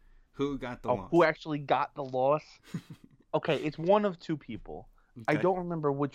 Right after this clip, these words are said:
Speaker 2: one came in first, though. I think it was Schoenweiss.
Speaker 1: It was Scott Schoenweiss.
Speaker 2: Yes, 'cause then, uh, Luis Ayala comes in next and gives up another home run.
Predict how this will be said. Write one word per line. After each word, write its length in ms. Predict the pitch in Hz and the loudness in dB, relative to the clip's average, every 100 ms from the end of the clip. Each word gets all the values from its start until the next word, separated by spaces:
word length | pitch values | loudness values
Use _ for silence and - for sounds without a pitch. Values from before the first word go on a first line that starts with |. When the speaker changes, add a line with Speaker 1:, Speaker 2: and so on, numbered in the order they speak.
| - | -6
Speaker 2:
one 200 | 139 131 | -6 -6
came 300 | - 139 131 | -6 -6 -4
in 180 | 123 117 113 - | -6 -10 -16 -10
first, 380 | 117 113 - - _ | -8 -8 -12 -20 _
though. 260 | 80 71 - _ _ _ _ _ _ _ _ 156 | -8 -6 -8 _ _ _ _ _ _ _ _ -2
I 80 | |
think 240 | 151 175 170 | 2 2 4
it 100 | 127 | 2
was 140 | 135 | 0
Schoenweiss. 880 | - 127 110 101 87 - - - - _ - | -2 -2 -2 -2 -6 -6 -12 -20 -20 _ -12
Speaker 1:
It 160 | 113 | -12
was 200 | 92 98 - | -10 -12 -12
Scott 300 | 101 107 - | -12 -12 -10
Schoenweiss. 760 | 110 101 95 95 95 - - _ _ _ - | -8 -6 -8 -10 -12 -16 -20 _ _ _ 2
Speaker 2:
Yes, 400 | 143 - - - _ - | 2 2 -8 -20 _ -2
'cause 120 | 180 | 2
then, 180 | 175 160 | 4 6
uh, 60 | |
Luis 500 | 143 151 151 165 180 | 4 4 4 4 4
Ayala 480 | 147 143 143 147 127 | 4 4 4 2 -2
comes 340 | 120 127 117 110 | -6 -10 -12 -12
in 280 | 104 101 104 _ _ _ _ _ 127 | -12 -14 -18 _ _ _ _ _ -2
next 520 | 135 107 - - - - | -2 -2 -6 -20 -18 -8
and 160 | 135 131 | -4 0
gives 180 | 139 | 2
up 160 | 131 - | 0 -2
another 320 | 117 117 101 | -2 0 -2
home 240 | 95 87 - | -6 -10 -12
run. 200 | - | -14